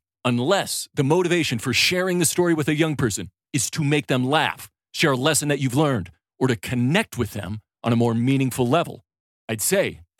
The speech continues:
avoid the "when I was your age" if it's likely to come off as judgmental, self-righteous, or preachy. And before I get to reason two, I want to share something I've enjoyed thinking about this past year or so. It's what a parent-to-child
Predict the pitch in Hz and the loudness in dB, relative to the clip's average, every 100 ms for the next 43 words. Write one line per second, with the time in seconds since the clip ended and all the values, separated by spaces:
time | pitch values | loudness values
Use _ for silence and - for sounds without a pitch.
0 | - 120 95 90 175 196 196 147 143 151 | -2 -2 -2 0 2 2 0 0 0 2
1 | 175 165 170 139 160 117 87 - - _ | 2 2 2 2 2 0 -4 -12 -20 _
2 | - 127 135 151 160 165 139 147 135 131 | -4 -2 0 0 0 0 0 2 2 0
3 | 131 120 - _ _ - 127 104 117 113 | -2 -2 -8 _ _ -4 -2 2 0 0
4 | 80 - _ - - 143 117 135 135 127 | -4 -12 _ -8 -4 -2 0 0 0 0
5 | 98 - - _ _ _ - 110 - 196 | -4 -6 -10 _ _ _ -6 -4 -2 -2
6 | - 90 - _ _ - 143 123 180 175 | -2 -6 -10 _ _ -6 -4 -2 0 2
7 | 175 175 165 151 147 143 101 - _ - | 2 2 2 2 2 0 -2 -8 _ -2
8 | 143 139 160 156 147 165 151 - 120 104 | -2 0 0 0 0 2 2 2 -2 -2
9 | 101 92 _ 135 127 117 92 - 151 147 | -6 -8 _ -2 0 -2 -2 0 2 2
10 | 147 131 123 127 117 - _ 101 101 120 | 0 0 0 0 -2 -6 _ -8 -2 0
11 | 104 175 175 120 - 82 - _ _ _ | 0 2 0 0 -2 -4 -8 _ _ _
12 | - 131 160 151 131 120 - - - 165 | -6 0 2 2 0 -2 -4 -4 0 0
13 | 156 151 123 - 143 139 120 107 | 0 -2 0 2 2 0 -2 -4